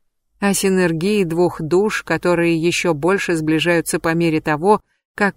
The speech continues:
каждая становится сильнее. Кэтрин изучала расписание поездов и подсчитывала,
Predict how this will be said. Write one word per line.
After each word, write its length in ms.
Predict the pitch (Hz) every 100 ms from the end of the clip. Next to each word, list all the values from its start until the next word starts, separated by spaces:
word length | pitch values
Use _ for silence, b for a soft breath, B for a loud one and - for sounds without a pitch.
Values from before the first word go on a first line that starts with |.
| -
каждая 440 | 220 214 175 175
становится 680 | - 175 170 170 160 - 170
сильнее. 680 | - 190 190 160 139 127 - _ _ _ _ _ _ _ -
Кэтрин 540 | 208 220 190 185 180
изучала 500 | 165 165 190 185 175
расписание 600 | 170 - 170 185 175 165
поездов 680 | 151 165 151 175 214 - -
и 100 | -
подсчитывала, 800 | 180 170 - - 220 196 180 180